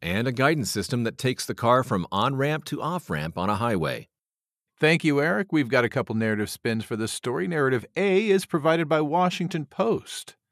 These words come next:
Speaker 2: The walls keep caving in on Musk and his electric vehicle company. This is the widest recall yet, and the biggest sign that the technology is not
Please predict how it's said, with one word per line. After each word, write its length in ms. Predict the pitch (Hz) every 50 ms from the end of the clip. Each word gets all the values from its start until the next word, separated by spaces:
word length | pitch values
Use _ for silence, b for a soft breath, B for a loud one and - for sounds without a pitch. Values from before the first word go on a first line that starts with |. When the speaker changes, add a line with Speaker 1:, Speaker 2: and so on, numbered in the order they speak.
| _ _ _ _ _ _ _ _ _ -
Speaker 2:
The 80 | 117 117
walls 480 | 117 143 165 202 220 220 208 185 -
keep 320 | - - 143 117 98 _ -
caving 420 | - 185 202 226 220 196 190 170
in 180 | 175 190 196 170
on 260 | 135 123 120 113 120
Musk 420 | 123 143 175 190 196 - - -
and 260 | - 139 135 131 123
his 140 | 120 131 117
electric 480 | 120 107 104 135 165 165 - 202 185 -
vehicle 420 | 131 170 170 160 143 117 - 117
company. 600 | - - 113 92 - - 76 - - - - _ _ B B B B B
This 200 | 180 214 214 -
is 120 | 277 220 208
the 120 | 208 165
widest 500 | 139 123 131 135 143 156 156 151 - -
recall 540 | 123 110 156 170 165 - - 156 151 143 135
yet, 400 | 120 143 190 185 - - - b b b b b -
and 240 | 170 180 190 190 196
the 60 | 196
biggest 600 | 160 147 147 180 220 226 226 247 220 - - -
sign 520 | - - - 208 202 185 165 160 165 165
that 100 | 160 160
the 80 | - 170
technology 800 | - 175 160 - 156 170 202 220 208 185 156 131 151 151 - -
is 240 | - 165 151 127 139
not 400 | 131 135 151 180 196 175 156